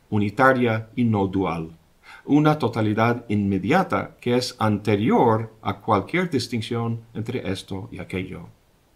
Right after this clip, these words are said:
No sé si Nishida leyó a Peirce, pero está claro que leyó al amigo y colega de Peirce,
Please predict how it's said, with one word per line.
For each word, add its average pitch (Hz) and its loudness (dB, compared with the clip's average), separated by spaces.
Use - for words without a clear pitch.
No 202 2
sé 214 4
si 135 4
Nishida 113 4
leyó 98 4
a 87 0
Peirce, - -12
pero 104 2
está 117 -2
claro 170 4
que 104 -2
leyó 107 4
al 98 0
amigo 117 2
y 98 0
colega 160 2
de 110 2
Peirce, 95 -2